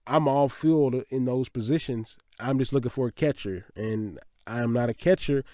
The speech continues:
And so that was kind of that. So I'm just hoping that something comes up, something comes around for me. And it never did. So I ended up going to the school that I went to, but I remember before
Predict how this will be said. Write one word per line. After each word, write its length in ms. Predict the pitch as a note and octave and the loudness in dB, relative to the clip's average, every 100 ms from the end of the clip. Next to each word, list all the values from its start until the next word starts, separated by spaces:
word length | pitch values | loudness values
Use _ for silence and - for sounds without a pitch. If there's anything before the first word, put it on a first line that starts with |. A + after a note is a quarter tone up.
| - - - | -20 -20 -6
And 160 | C3 - | -4 0
so 140 | B2+ | 2
that 220 | C3 C#3 | 2 2
was 120 | C3 | 0
kind 260 | - C#3 B2 | -4 -4 -2
of 120 | A2+ | -2
that. 320 | B2+ B2 G#2+ | 0 -2 -4
So 140 | - C#3+ | -6 -2
I'm 140 | E3+ | 0
just 180 | D3 - | 0 -2
hoping 500 | D#3 D#3+ D3+ D3+ C#3 | 0 0 2 0 0
that 180 | A#2+ F#2+ | -2 -4
something 340 | C#3+ C3+ C3 | -6 -4 -6
comes 380 | - C3+ B2+ A2+ | -4 -2 -2 2
up, 180 | C3 C#3 | 0 2
something 440 | C3+ C3+ C3+ B2+ | 0 0 0 -2
comes 360 | - C#3 C3 A#2 | -2 0 2 2
around 320 | A2+ B2 A#2+ | 2 4 2
for 240 | - B2+ | 2 4
me. 220 | B2 B2 - - - _ _ _ | 4 4 0 -10 -20 _ _ _
And 440 | C#3 D3+ D#3+ D3+ - _ _ _ _ D#3 | 2 6 6 4 0 _ _ _ _ -4
it 160 | D#3+ | -2
never 360 | D#3 F#3 F3 D#3 | 2 4 4 2
did. 520 | C#3 G#3 D3+ G2+ - | 2 2 2 0 -8
So 140 | - | -2
I 120 | C#3 D#3 | 2 4
ended 180 | D#3 | 6
up 240 | D3+ D3 - - _ _ _ - | 6 2 -4 -20 _ _ _ 6
going 240 | C#3 D#3+ E3 | 12 12 12
to 100 | D#3+ | 4
the 120 | D3 | 0
school 340 | - D#3+ E3 | 2 4 6
that 140 | D#3 C3+ | 4 2
I 100 | A#2+ | 2
went 320 | C#3 F3 - | 2 0 -2
to, 340 | - F#3 G3+ - - - | 0 0 0 -6 -16 -6
but 140 | A#2+ C3+ | -2 2
I 80 | D3 | 2
remember 640 | D3 C#3 E3+ G3+ D3+ C3 | 2 2 2 2 2 2
before 920 | B2 B2 A2+ - C#3+ D3+ D#3+ D#3+ D3+ | 0 -4 -4 -6 0 2 4 2 -2